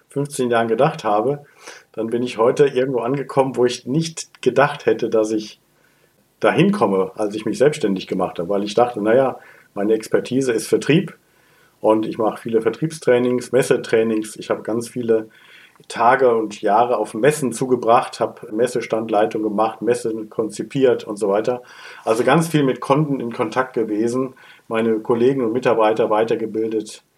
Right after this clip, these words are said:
Und das wollte ich gerne machen. Und ja, das habe ich auch gemacht. Und nur heute ist es so vielfältig geworden, auch aufgrund der Kolleginnen und Kolleginnen, die da sind, dass wir jetzt ganz viele Menschen sind, die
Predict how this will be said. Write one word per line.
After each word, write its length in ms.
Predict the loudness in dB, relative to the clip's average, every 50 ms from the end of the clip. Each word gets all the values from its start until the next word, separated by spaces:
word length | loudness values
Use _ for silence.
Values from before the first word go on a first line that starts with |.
| _ _ _ _ _ _ _ _ _
Und 160 | -2 2 4
das 140 | 4 4 6
wollte 180 | 6 4 4 4
ich 80 | 4
gerne 220 | 4 4 4 4 4
machen. 340 | 2 0 -2 -4 -6 -6 -10 -14 -6
Und 80 | 0 2
ja, 200 | 4 6 6 6
das 220 | 4 2 2 2
habe 140 | 2 2 2
ich 120 | 2 2
auch 140 | 0 0 0
gemacht. 520 | 0 0 2 2 2 0 -2 -8 -16 -14 -10
Und 160 | -8 -6 -2
nur 160 | 2 2 4 4
heute 240 | 4 2 2 0
ist 180 | -2 -2 -2 -4
es 140 | -4 -2 0
so 120 | 0 0
vielfältig 600 | 0 0 0 0 0 2 0 0 0 -2 -8 -10
geworden, 420 | -8 -4 0 2 2 2 0 0 -2
auch 180 | -2 -2 0
aufgrund 460 | 0 -2 -2 -4 -4 -4 -4 -2 2
der 320 | 2 4 4 4 0 -2 -8 _ _ _ _ _ _ _ _
Kolleginnen 540 | -2 0 4 4 4 4 4 2 -2 -2 -4
und 120 | -4 -4
Kolleginnen, 600 | -2 0 2 2 2 2 2 0 -2 -2 -4 -4
die 100 | -6 -4
da 240 | -2 0 2 2 0
sind, 480 | 0 0 -2 -2 -2 -4 -8 -16 -18 _ _ _ _ _ _ _
dass 240 | -4 -2 -2 -2 0
wir 180 | 2 4 4
jetzt 440 | 4 4 2 0 -4 -10 -12 -6 0
ganz 380 | 0 2 2 2 0 -2 -8 -12
viele 500 | -14 -16 -14 -10 -8 -4 2 2 2 2
Menschen 360 | 2 0 -2 -2 -4 -4 -2
sind, 320 | 2 2 2 2 0 -2
die 320 | -2 0 0 0 -2 -4